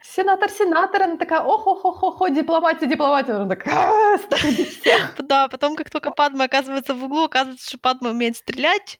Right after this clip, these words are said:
Speaker 2: прочие вещи. Ну, знаешь, тяжело быть дипломатом в этой вселенной, да и в любой другой.
Speaker 1: Я-то думала, что она, м, она же, у нее же,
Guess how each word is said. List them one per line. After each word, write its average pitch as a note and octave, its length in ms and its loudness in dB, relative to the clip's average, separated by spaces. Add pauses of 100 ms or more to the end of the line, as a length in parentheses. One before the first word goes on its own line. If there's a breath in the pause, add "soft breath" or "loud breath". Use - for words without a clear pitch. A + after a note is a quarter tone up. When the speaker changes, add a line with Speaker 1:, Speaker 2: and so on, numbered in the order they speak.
Speaker 2:
прочие D#4+ 360 0
вещи. D4 280 -2
Ну, D#4 100 -6
знаешь, D#4+ 240 0
тяжело C#4 400 -4
быть A3 380 -8
дипломатом A3+ 640 -4
в - 20 -8
этой G#3+ 180 -10
вселенной, A3+ 540 -6 (160)
да A#3 80 -4
и A#3+ 80 0
в A3 60 -10
любой A3 260 -2
другой. A#3+ 480 -8 (320)
Speaker 1:
Я-то - 400 -2
думала, C4+ 360 -2
что A#3 560 -2
она, A#3 960 0
м, - 240 -8 (100)
она A3 260 0
же, A3+ 400 0
у - 120 -4
нее A#3 200 2
же, A3+ 140 -2